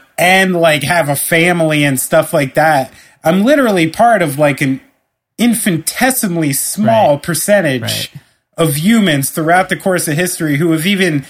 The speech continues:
Speaker 1: seen this many years.
Speaker 2: Right.
Speaker 1: I mean, there was a point where I was ancient.
Speaker 2: Yeah.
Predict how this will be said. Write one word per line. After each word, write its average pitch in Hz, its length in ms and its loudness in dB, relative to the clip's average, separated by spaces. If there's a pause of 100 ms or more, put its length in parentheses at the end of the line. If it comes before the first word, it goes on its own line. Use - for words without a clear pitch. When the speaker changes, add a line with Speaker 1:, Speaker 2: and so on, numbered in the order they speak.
(120)
Speaker 1:
seen 262 500 2
this 160 220 0
many 131 240 0
years. 117 340 -4
Speaker 2:
Right. 117 320 -6 (200)
Speaker 1:
I 165 60 0
mean, 185 140 2
there 214 140 2
was 202 140 -2
a 208 60 0
point 214 520 -2 (520)
where 180 180 2
I 185 180 4
was 170 220 0
ancient. 160 580 0
Speaker 2:
Yeah. 127 240 -6